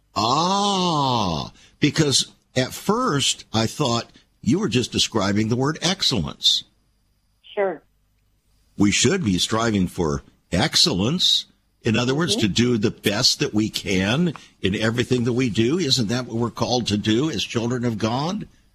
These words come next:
Speaker 2: Absolutely.
Speaker 1: So what you're talking about, it seems to me, is when we go beyond trying to do our best.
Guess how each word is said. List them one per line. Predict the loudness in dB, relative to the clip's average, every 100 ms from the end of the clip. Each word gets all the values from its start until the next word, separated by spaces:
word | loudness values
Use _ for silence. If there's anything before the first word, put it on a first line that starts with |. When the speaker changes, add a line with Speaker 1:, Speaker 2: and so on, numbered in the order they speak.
| _ _ _ _ _ -8
Speaker 2:
Absolutely. | -6 -4 0 0 0 -4 -10 _ _ _ _ _ _ _ _ _ _ -2
Speaker 1:
So | 0 2 -2 -10 _ _ _ _ _ _ _ _ _ _ _ _ _ _ _ _ _ _ _ _ _ _ _ _ _
what | 0 2
you're | 0
talking | -2 0 2 2 0 0 0
about, | -2 -2 -4 -4 -2
it | 2
seems | 2 2 0 0
to | -2
me, | 0 0 0 -2 -4 _ _ _ _ _ _ _ -12 -12 -14 _
is | 0 2
when | 2 2
we | 0
go | 0 0 2
beyond | 0 0 0 0 2 2 0 0 0 0 -2
trying | -2 0 0
to | 0
do | 0 0
our | 2 0
best. | 0 0 0 -2 -4 -6